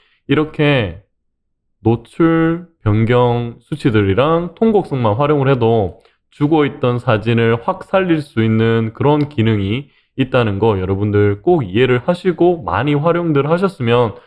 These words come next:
좋을 것 같습니다. 자, 이렇게 노출도는 보정이 완료가 되었고요. 한번 보여드릴게요. 이게 원본이고요. 보정이 끝나고 난 사진입니다.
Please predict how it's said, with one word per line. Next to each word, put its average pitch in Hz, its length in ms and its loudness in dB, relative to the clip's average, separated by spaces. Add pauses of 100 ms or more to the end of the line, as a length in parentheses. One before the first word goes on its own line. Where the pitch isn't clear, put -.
(220)
좋을 127 220 0
것 107 100 0
같습니다. 95 580 -4 (320)
자, 143 120 2
이렇게 160 320 0
노출도는 151 760 0
보정이 123 340 0
완료가 113 380 2
되었고요. 135 640 -2
한번 110 280 0
보여드릴게요. 117 640 0 (460)
이게 98 120 -4
원본이고요. 104 800 0 (880)
보정이 107 560 -2 (160)
끝나고 143 400 0
난 104 220 0
사진입니다. 104 680 -4